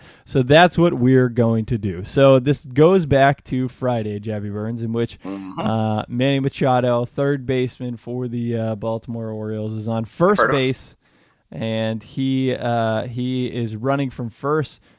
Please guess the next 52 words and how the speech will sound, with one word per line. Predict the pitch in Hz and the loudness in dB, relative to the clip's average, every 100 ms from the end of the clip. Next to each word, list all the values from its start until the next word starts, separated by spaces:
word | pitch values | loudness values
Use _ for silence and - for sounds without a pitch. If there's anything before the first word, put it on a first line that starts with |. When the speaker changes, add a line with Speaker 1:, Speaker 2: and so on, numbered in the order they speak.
| _ | _
Speaker 1:
to | 120 | -12
second | - 160 151 147 - _ _ | -2 -2 0 -2 -6 _ _
on | - | -8
a | 113 | -4
ground | 123 131 120 | -2 -2 0
ball | 117 110 | 0 -2
hit | 110 98 | -4 -6
by | 104 | -6
Mark | 104 107 107 | -6 -8 -8
Trumbo, | - 143 131 127 120 - _ - | -4 -4 -2 -2 -4 -8 _ -6
a | 120 | -2
ball | 139 135 127 | 2 2 2
that, | 117 113 - | 0 -2 -2
uh, | 113 110 110 | -2 0 -2
that | 110 110 | -4 -6
could | - 131 | -6 -4
be | 120 113 | -2 -2
a | |
double | 113 107 107 | -2 -4 -4
play | 143 143 | -2 -2
ball. | 131 127 120 - _ _ - | 0 0 0 -4 _ _ -4
He | 180 202 | 0 0
slides | - 165 151 147 143 | 0 4 6 6 4
hard | 113 139 165 170 165 | 2 4 6 4 2
into, | 139 135 131 135 123 123 120 - _ - | -2 -2 -4 -4 -2 0 -2 -6 _ -10
uh, | 117 107 101 | -6 -4 -6
second | - 190 180 135 | 0 2 2 2
base, | 135 123 - - - _ _ _ - | 2 2 -2 -10 -20 _ _ _ -6
and | 120 113 110 110 110 139 - - - | -4 -2 -2 -2 -4 -6 -10 -12 -4
I | 143 | 0
don't | 185 247 | 2 2
even | 190 | 0
know | 170 143 | 2 2
if | 117 - | 2 -2
takeout | 180 180 123 104 101 | 0 0 0 -4 -4
is | 95 | -6
the | 104 | -4
right | 104 107 | -4 -4
word, | 107 104 107 | -4 -4 0
but | 123 117 | 0 2
he, | 147 | 2
Speaker 2:
No. | 139 135 - | 2 0 -4
Speaker 1:
he | - 151 | -6 -2
Speaker 2:
He | 143 | -2
was | 135 | 4
Speaker 1:
makes, | 190 | 4
Speaker 2:
trying | 190 196 175 | 6 2 2
to | |
get | 151 175 | 0 -2
to | - | 0
the | 135 | 0
base. | 107 98 - - | 0 0 -4 -12